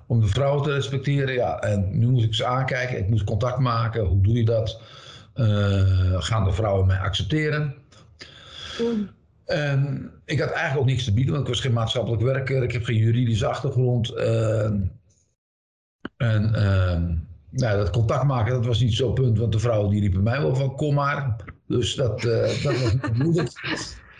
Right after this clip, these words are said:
Speaker 1: Dus
Speaker 3: Ervaar jij, eh, het oprichten van Bright Fame ook als een roeping?
Speaker 1: Nou, in het begin, eh, niet zo. Er was wel iets van, van: "God wil hier iets mee."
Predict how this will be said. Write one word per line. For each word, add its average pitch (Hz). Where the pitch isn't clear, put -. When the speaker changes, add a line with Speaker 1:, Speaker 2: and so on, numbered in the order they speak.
Speaker 1:
Dus 156
Speaker 3:
Ervaar 214
jij, 202
eh, 165
het 170
oprichten 175
van 170
Bright 160
Fame 160
ook 156
als 143
een 156
roeping? 170
Speaker 1:
Nou, 214
in 220
het 190
begin, 202
eh, 175
niet 165
zo. 185
Er 214
was 170
wel 180
iets 160
van, 156
van: 143
"God 123
wil 123
hier 170
iets 190
mee." 185